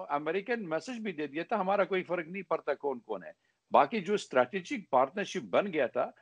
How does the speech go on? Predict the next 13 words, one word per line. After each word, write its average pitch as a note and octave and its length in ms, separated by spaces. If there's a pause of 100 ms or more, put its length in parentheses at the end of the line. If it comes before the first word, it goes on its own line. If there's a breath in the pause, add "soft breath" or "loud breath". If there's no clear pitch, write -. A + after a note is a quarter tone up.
(240 soft breath)
तो D#3 120
रहेगा। A2+ 400 (560)
सिर्फ C4+ 360
एक G#3 240
ही C4 60
problem G#3+ 420
होता D#3+ 420
है, D4+ 300
individual G#3+ 840 (480)
privatization F3 1080
और D3 300
individual F3 640
foreign D3 420